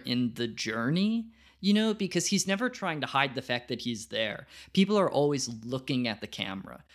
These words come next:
He's not trying to interfere with reality in that way.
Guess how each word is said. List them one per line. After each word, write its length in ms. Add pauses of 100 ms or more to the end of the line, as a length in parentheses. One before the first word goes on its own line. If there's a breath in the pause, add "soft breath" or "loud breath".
(120)
He's 320
not 240
trying 500
to 460 (300 loud breath)
interfere 460
with 180
reality 580
in 140
that 260
way. 440